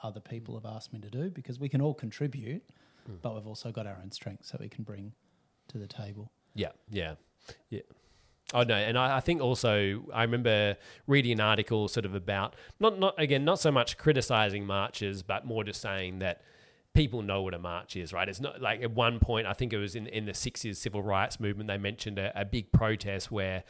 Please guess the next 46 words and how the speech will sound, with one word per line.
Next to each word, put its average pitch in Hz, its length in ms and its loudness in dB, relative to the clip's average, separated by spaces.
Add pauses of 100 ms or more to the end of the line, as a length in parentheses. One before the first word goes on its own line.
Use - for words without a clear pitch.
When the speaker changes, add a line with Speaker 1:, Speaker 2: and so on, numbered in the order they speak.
(260)
Speaker 2:
it 135 80 0
was, 120 140 -2
like, 92 120 -8
covered 110 360 2
live 110 340 0
on 101 160 -6
T 98 240 -6
V. 95 220 -6
It 87 40 -8
was, 90 140 -8
like, - 140 -12
such - 320 -4
a 113 40 -2
big 98 240 -6
deal. 92 480 -6 (200)
Whereas 113 400 2
now 101 480 0 (320)
it's, 131 180 -4
like, - 320 -4 (220)
it's 127 120 -2
kind 110 180 -2
of 95 80 -6
just 98 180 -10
par 98 220 -2
for 110 120 -6
course, 127 440 -4
right? 175 280 -4
And, 117 240 0
and 123 140 0
again, 120 240 4
it 113 100 -2
is 139 80 0
still 120 180 -2
a 113 40 -2
good 101 160 -2
way 95 180 0
to 98 80 -2
bring 98 400 -2
a 87 60 -8
large 90 360 -2
number 87 140 -12
of 85 60 -18
people 104 280 -2
together, 95 420 -6
et 90 160 -8
cetera. 104 500 2